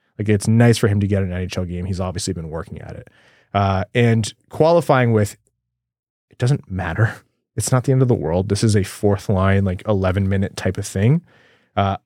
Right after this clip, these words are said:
I didn't love the fact that it was Zadina coming out.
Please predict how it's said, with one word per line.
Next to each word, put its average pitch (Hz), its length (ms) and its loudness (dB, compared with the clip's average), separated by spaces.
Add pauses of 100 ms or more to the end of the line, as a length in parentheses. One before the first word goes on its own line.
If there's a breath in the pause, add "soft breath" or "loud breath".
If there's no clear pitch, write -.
(360)
I 139 80 4
didn't 127 280 2
love 110 400 -2
the 123 80 -4
fact 120 260 0
that 123 100 0
it 123 40 0
was 123 180 0
Zadina 123 260 -2
coming 131 280 0
out. 147 200 0